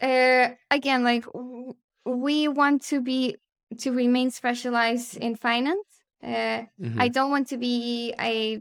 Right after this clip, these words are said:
Speaker 1: generalist, uh, news, uh, organization. Um, if, you know, y-, you're, you, you look at kind of, uh, Web two TradFi as an analog,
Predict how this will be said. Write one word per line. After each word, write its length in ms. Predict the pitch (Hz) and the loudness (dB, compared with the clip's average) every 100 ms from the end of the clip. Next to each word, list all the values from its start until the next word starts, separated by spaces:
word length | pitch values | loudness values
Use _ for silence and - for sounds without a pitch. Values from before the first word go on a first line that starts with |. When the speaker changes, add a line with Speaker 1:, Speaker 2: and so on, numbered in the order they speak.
| - | -4
Speaker 1:
generalist, 840 | 233 233 233 233 226 226 - - - | 0 2 2 0 0 -6 -10 -18 -12
uh, 320 | 233 220 220 220 | -6 -2 -2 0
news, 640 | 226 233 226 226 214 - _ _ 233 | 0 0 -2 -4 -10 -18 _ _ -8
uh, 360 | 220 220 214 | -4 -2 -2
organization. 880 | - 226 220 226 - 240 - 294 311 - _ - _ - | -4 -2 -2 -4 -4 -6 -2 0 0 -2 _ -20 _ -4
Um, 720 | 226 220 220 214 220 220 - _ | 0 2 2 0 -2 -6 -10 _
if, 320 | - 233 - - | -4 -4 -8 -6
you 160 | 240 240 | 0 2
know, 140 | 226 | 2
y-, 160 | 226 220 - | 0 -4 -8
you're, 280 | 220 247 233 - - _ | -6 -6 -8 -18 -20 _
you, 680 | - 214 240 240 240 233 233 214 | -16 -8 -2 0 0 -2 -4 -4
you 140 | 233 | -4
look 240 | 233 240 | -2 0
at 140 | 240 - | -2 -2
kind 200 | 240 233 | 0 2
of, 160 | 226 220 _ _ _ _ _ _ _ _ _ _ _ _ _ _ _ _ _ - | 0 -4 _ _ _ _ _ _ _ _ _ _ _ _ _ _ _ _ _ 2
uh, 200 | 233 226 | 4 6
Web 260 | 247 247 | 4 2
two 220 | - 254 | 0 2
TradFi 800 | 247 - 247 240 - 262 254 254 247 | 2 4 4 4 4 6 8 6 2
as 160 | 247 | 0
an 120 | 247 | 2
analog, 520 | 240 247 262 262 269 | 2 2 4 4 4